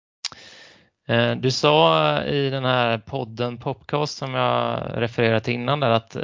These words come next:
den här Make It Through i alla fall som, som fortfarande ligger på Spotify, eh, att du inte tyckte den blev riktigt vad du hade tänkt dig.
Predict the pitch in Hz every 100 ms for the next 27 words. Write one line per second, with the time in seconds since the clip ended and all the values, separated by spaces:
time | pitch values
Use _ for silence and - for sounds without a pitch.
0 | 113 120 117 117 113 110 113 120 117 123
1 | - - 147 151 147 - 117 107 104 120
2 | 110 110 - - 113 110 110 - - 127
3 | - 120 120 139 139 - 110 - 113 113
4 | 117 - - 117 107 107 104 - 117 123
5 | 123 120 113 123 - 117 117 113 127 139
6 | 135 113 110 110 110 113 131 110 104 -
7 | 151 143